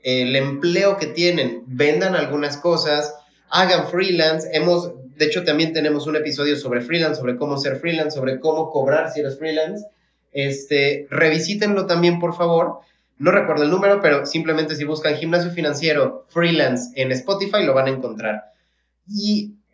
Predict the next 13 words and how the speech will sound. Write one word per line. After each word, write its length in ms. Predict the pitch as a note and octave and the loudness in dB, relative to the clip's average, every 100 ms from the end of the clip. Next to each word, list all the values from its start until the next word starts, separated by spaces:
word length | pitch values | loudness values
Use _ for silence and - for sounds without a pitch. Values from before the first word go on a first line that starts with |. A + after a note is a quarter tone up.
| - | -2
esta 400 | A#3+ - D4+ - | -2 0 0 2
parte 640 | F#3+ F#3 F#3+ A3 - - | 2 2 0 0 -2 -8
quizás 560 | - E3 F3+ F#3 F3+ - - _ _ | -14 0 4 4 2 -4 -14 _ _
es 280 | F3 F3 - | -6 -6 -6
una 200 | G3 A3 | -4 -2
de 80 | G#3 | 0
las 200 | E3 D#3 | 0 0
más 320 | G3 A3 A3 | 0 -2 -2
importantes 640 | G#3 E3+ D3+ E3 E3 F3 | -4 -4 -2 -2 0 -2
desde 240 | C#3+ B2+ B2+ | -2 -2 0
mi 140 | C3+ | 0
perspectiva, 680 | - F3 - E3+ F3 D3+ D3 | 0 -2 -2 -4 -2 0 0
porque 600 | C3 A#2 B2+ A#2+ A#2 - | -2 -4 -2 -2 -4 -12